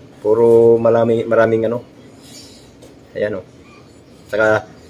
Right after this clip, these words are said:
dito, sa gilid. Ayan, kung mapapansin nyo, ayan, oh. May mga bako-bako. Kasi nga, ito,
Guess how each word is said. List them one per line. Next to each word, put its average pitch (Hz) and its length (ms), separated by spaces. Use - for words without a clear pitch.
dito, 120 480
sa 117 160
gilid. 113 400
Ayan, 101 160
kung 110 160
mapapansin 120 400
nyo, 107 160
ayan, 101 160
oh. - 80
May 107 80
mga 120 480
bako-bako. 113 640
Kasi 120 240
nga, 110 240
ito, 120 160